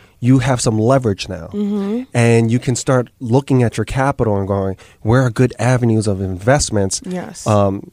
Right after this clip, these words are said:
Speaker 1: assets that can give me a good return?"
Speaker 2: Mm-hmm.
Speaker 1: Where when I sleep, I'm gonna be increasing my wealth.
Speaker 2: Yes.
Speaker 1: Am I gonna invest it in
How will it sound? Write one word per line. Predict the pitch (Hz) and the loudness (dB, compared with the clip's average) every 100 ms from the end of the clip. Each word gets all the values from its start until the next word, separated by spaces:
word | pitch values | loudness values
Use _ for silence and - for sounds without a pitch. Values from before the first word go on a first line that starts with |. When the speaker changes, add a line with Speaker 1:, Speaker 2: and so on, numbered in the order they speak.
| _ | _
Speaker 1:
assets | 127 143 - 92 - - - _ _ _ 113 | 0 0 0 -2 -4 -10 -14 _ _ _ 0
that | 117 110 - | 0 0 -2
can | 131 107 | 0 2
give | 120 117 | 2 2
me | 123 113 | 4 2
a | |
good | 98 120 110 | 2 0 2
return?" | 107 - - 139 117 92 87 - | 0 -2 -2 2 2 0 -6 -14
Speaker 2:
Mm-hmm. | 190 180 117 | -14 -4 2
Speaker 1:
Where | 110 107 | 2 2
when | 117 101 | 2 2
I | 110 | 2
sleep, | - - 190 202 127 _ _ _ _ _ _ _ _ - _ _ _ | 0 0 2 2 2 _ _ _ _ _ _ _ _ -20 _ _ _
I'm | 110 113 | 0 2
gonna | 117 120 | 4 2
be | 110 117 120 | 2 0 0
increasing | 117 - 139 139 123 113 | -2 0 2 2 2 2
my | 104 | 2
wealth. | 98 120 104 92 - | 4 4 2 0 -10
Speaker 2:
Yes. | 170 160 151 - - 110 | -14 -14 -16 -16 -6 0
Speaker 1:
Am | 107 | 2
I | |
gonna | 107 113 107 | 4 4 4
invest | 101 117 - | 4 2 2
it | 110 110 | 0 0
in | 113 107 101 | 2 2 2